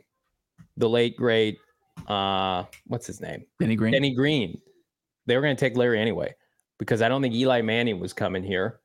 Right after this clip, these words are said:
Speaker 1: Certainly, I don't think he was, if he wasn't going to the Chargers. And, uh, they weren't in on Phillip Rivers. I think they, they would have made Larry Fitzgerald the first overall pick, which would have fucking ruled in its own right. Like, that, that's a very
Speaker 2: <laughs>
Speaker 1: metal thing to do. But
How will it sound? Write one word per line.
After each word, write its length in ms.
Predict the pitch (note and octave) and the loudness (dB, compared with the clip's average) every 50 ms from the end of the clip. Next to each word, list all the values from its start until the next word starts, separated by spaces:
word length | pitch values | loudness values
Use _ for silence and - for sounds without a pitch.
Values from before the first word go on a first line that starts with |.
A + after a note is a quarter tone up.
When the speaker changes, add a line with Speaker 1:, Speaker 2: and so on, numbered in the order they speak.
| _ _ _ | _ _ _
Speaker 1:
Certainly, 380 | - - D3 C#3 B2+ G#2+ G#2 F#2+ | -4 0 0 0 0 0 0 0
I 80 | F#2+ | 0
don't 160 | F#2+ F#2+ F#2 F2 | 0 -2 -2 -2
think 140 | G#2+ F#2+ | -4 -4
he 80 | - F2+ | -2 -4
was, 440 | F2+ F2 F2 F2+ - - - - _ | -4 -2 -2 -2 -4 -4 -6 -16 _
if 60 | _ | _
he 60 | - A2 | -6 0
wasn't 280 | G#2+ A2+ G#2 G#2+ G2+ | 0 0 0 0 0
going 200 | A2 G#2+ G#2 G2+ | 2 2 2 2
to 60 | G2 | 0
the 60 | F#2+ F2+ | 0 0
Chargers. 540 | - B2+ A#2+ A#2 A#2 G#2 G#2 G2 G2+ - - - | 2 2 2 2 2 2 0 0 0 -4 -4 -2
And, 300 | - G2+ G2 G2 G2+ F#2+ | 0 0 0 2 2 2
uh, 340 | G2 G2 F#2+ F#2+ F#2 F2 - - - _ _ _ _ _ _ _ _ - | 4 4 4 4 4 2 0 -4 -14 _ _ _ _ _ _ _ _ 0
they 120 | B2+ A#2+ | 2 2
weren't 200 | C3 C#3 C#3 C#3 | 2 2 2 2
in 100 | C#3 C#3 | 2 2
on 160 | C3+ B2+ B2 | 2 0 0
Phillip 260 | A#2 C#3 C#3 C#3 - | 2 0 0 0 0
Rivers. 380 | - F3+ E3+ A2+ - - - - - - | 0 0 0 -2 -4 -6 -12 -10 -4 -2
I 40 | |
think 160 | A#2+ C#3+ D3+ D3 | -2 -2 0 2
they, 200 | D#3+ C#3+ C#3 - | 2 2 2 0
they 160 | - B2+ B2+ C3 | 0 2 2 2
would 160 | C3 C#3 C3+ | 2 0 0
have 60 | B2+ | 2
made 180 | C3 B2+ B2 A#2+ | 2 0 2 4
Larry 160 | B2+ B2+ B2 | 2 2 2
Fitzgerald 400 | A2+ - A#2 - - B2 A#2+ A2+ | 0 -4 -4 0 0 0 0 0
the 60 | G2 | 0
first 220 | G#2+ A2 G#2+ - A#2 | -2 -2 0 0 0
overall 300 | G2+ G2 G2 F#2 F2+ F2+ | 0 2 2 2 2 0
pick, 280 | - - F#2+ - - - _ _ _ _ | 0 -2 -2 -4 -4 -12 _ _ _ _
which 160 | - F3 E3+ | 0 2 4
would 120 | B3 C#4+ | 4 4
have 120 | A3+ - - | 4 4 2
fucking 260 | D3+ C#3+ - B2 G#2+ | -2 0 0 0 0
ruled 280 | G#2 A2 B2 B2 A#2+ A#2 | 2 2 2 2 2 2
in 100 | A2+ G#2 | 2 0
its 160 | G#2 G2 - | 0 0 0
own 160 | A#2 A2 A2 | 0 0 2
right. 300 | G2+ F2+ D#2+ F2 F#2 F2+ - | 0 0 0 0 -2 0 2
Like, 220 | G2 A2+ G#2 - | 0 0 2 0
that, 220 | A#2+ A#2+ A#2 - - | 0 0 0 0 0
that's 200 | C#3 C3 - D3 | -2 0 0 0
a 100 | B2+ F2 | -2 2
very 200 | A#2 C#3+ D3 C#3 | 2 2 2 2
Speaker 2:
<laughs> 20 | A#2+ | 2
Speaker 1:
metal 340 | A#2 A#2 B2 C3 B2+ A#2 A2 | 2 2 4 4 4 2 0
thing 260 | - C3 A#2 A2 F#2+ | 0 0 -2 0 -2
to 100 | - A2 | -2 -2
do. 280 | G2+ G#2+ G#2+ F#2+ F#2 F2+ | 0 2 2 2 2 2
But 240 | F2 G#2 G2+ G2+ | 2 0 0 0